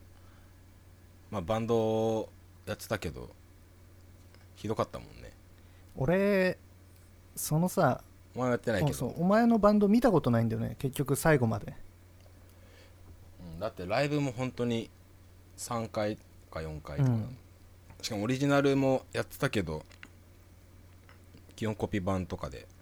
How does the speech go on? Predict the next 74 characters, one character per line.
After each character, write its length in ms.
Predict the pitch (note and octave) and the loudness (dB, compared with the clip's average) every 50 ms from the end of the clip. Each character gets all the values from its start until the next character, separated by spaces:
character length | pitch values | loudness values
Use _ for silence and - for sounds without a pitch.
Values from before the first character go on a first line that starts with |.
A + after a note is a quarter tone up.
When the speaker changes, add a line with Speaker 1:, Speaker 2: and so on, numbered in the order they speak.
| - - - - - - - - - - - - - - - - - - - - - | -20 -20 -20 -20 -20 -20 -20 -20 -20 -20 -20 -20 -20 -20 -20 -20 -20 -20 -20 -16 -8
Speaker 1:
エ 80 | - A2+ | -8 -6
ー 40 | G#2+ | -4
ケ 140 | - B2+ A#2+ | -2 -2 -2
ー 20 | A2 | 0
ビ 220 | G2+ A2+ G#2+ F#2+ | -2 -2 -2 -4
ー 20 | |
と 100 | - - | -4 -6
か 100 | - - - | -12 -16 -14
コ 120 | - - | -12 -6
ピ 120 | - - G#3+ | 0 2 2
ー 20 | |
し 80 | - - | 6 6
て 80 | G#3+ | 6
ま 40 | - | 6
し 140 | - F3+ - | 6 2 -2
た。 160 | - - - - - - - - - - - - - - - - - - - - - - - - - - - - - - - - - - F3+ F#3 - - - - | -4 -4 -6 -8 -10 -14 -16 -16 -16 -20 -20 -20 -20 -20 -20 -20 -20 -20 -20 -20 -20 -20 -20 -20 -20 -20 -20 -20 -20 -20 -20 -20 -12 -6 0 10 12 12 12 12
Speaker 2:
<laughs> 40 | D3 | 12
い 40 | |
ろ 160 | E3 F#3+ F#3+ G3 | 12 12 12 10
い 40 | |
ろ 100 | F#3+ F#3+ | 8 8
ね、 180 | F#3 G3+ G#3 - - - - - | 6 6 4 2 0 -4 -8 -4
Speaker 1:
で、 80 | - F#2+ | -2 2
ボ 200 | F#2+ A#2 B2+ D3 | 6 6 8 10
ー 40 | D3+ | 10
カ 100 | C#3 - | 10 10
ル、 60 | - | 10
Speaker 2:
織 100 | - C3+ | 10 10
り 60 | C3 | 8
交 60 | C3+ D#3+ | 6 6
ぜ 60 | F#3 | 4
て 40 | - | 2
可 120 | - E3+ | 2 2
能 60 | E3 | 4
性。 60 | C3+ C#3 | 6 6
Speaker 1:
ボ 60 | C#3 | 6
ー 20 | |
カ 120 | - C3+ C3+ | 6 4 4
ル 60 | C3 | 4
の 100 | B2+ B2+ | 2 2
子 120 | - C3 B2+ | 2 4 4
が 120 | C3 B2+ | 6 4
い-、 160 | B2 A#2+ A#2+ - A2 - | 4 2 2 0 0 2
そ 140 | - C#3 G2+ | 2 2 0
う、 40 | D#2+ | 0
ボ-、 80 | G2 - - - - - - - - - - - - - - - - | 0 0 0 0 2 0 -2 -2 -4 -8 -10 -10 -10 -10 -10 -10 -2
ボ 100 | - A#2+ | -2 0
ー 40 | C3+ | 4
カ 120 | - D3 | 6 6
ル 60 | C#3+ D3 | 6 6
の 100 | C#3 C#3 | 4 4
子 280 | - - B2 B2 A#2+ | 2 2 4 4 6
が、 400 | A#2+ A#2 A2+ A2 G2+ F2 E2 B1+ - | 6 6 6 6 4 2 0 -2 -4
そ 120 | - F#2 | -4 -2
の、 420 | E2 D#2+ E2 E2 D#2 D#2 D#2 D#2 D#2 F2+ | -2 0 0 -2 -2 -2 -4 -4 -2 -2
エ 80 | A2 | -2
ー 60 | A2+ | 0
ケ 120 | - C3 C3 | 2 2 4
ー 20 | |
ビ 100 | B2+ C#3 | 4 2
ー 20 | C3 | 0
と 180 | - F2+ E2+ A2 | 0 -2 0 4
同 160 | C3 C#3 C3+ | 4 4 4
じ 140 | C3 C3+ - | 2 -2 -4
キ 260 | - - D3 C3 G#2 | -2 0 2 2 2
ー 20 | |
で、 420 | F#2 A#2 B2+ A#2+ F#2 D#2 C2+ - - - - - - - - - - - - - - - - | 2 2 2 2 2 0 -4 -8 -12 -20 -20 -20 -20 -20 -20 -20 -20 -20 -20 -20 -20 -8 2
そ 160 | - - F2 | 2 4 4
の、 300 | E2 D#2+ D#2+ D#2+ D#2+ D#2 | 4 0 -4 -6 -8 -2
多 120 | - D3 C3 | 0 2 2
分 240 | A2 F2+ E2 D#2+ | 2 0 0 -2
女 200 | F#2+ C3 D3+ F3 | 0 2 2 4
の 100 | E3+ D3 C3 | 4 4 4
子 640 | - G#2+ F#2 F2 E2 E2 D#2+ D#2 D2+ D2 C#2+ C2+ | 2 0 0 0 0 -2 -2 -4 -4 -6 -8 -10